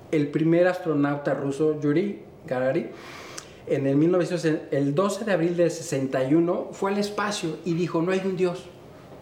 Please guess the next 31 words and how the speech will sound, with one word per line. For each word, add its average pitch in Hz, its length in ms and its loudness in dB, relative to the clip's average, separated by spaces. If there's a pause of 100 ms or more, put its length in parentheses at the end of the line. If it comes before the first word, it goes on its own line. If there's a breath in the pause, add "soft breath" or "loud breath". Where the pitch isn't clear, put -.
(140)
Yo 180 140 4
ya 196 160 2
subí 180 260 2
allá 180 240 2
arriba 175 220 0
y - 20 2
no 170 100 4
hay 170 100 4
un 160 120 4
Dios". 165 300 0 (480 loud breath)
Y 160 100 4
un 190 460 2
cuate 165 300 0
que 160 60 4
operaba 147 440 2
el 151 80 2
cerebro 143 400 2
le 139 120 2
dijo: 139 460 0 (420)
"Yo 139 160 2
he 147 80 6
abierto 147 440 0
miles 180 400 4
de 170 80 0
cerebro 147 500 2 (760 loud breath)
y 139 120 0
no 143 60 4
he - 20 4
encontrado 135 500 -2
una 135 160 0
idea". 143 400 0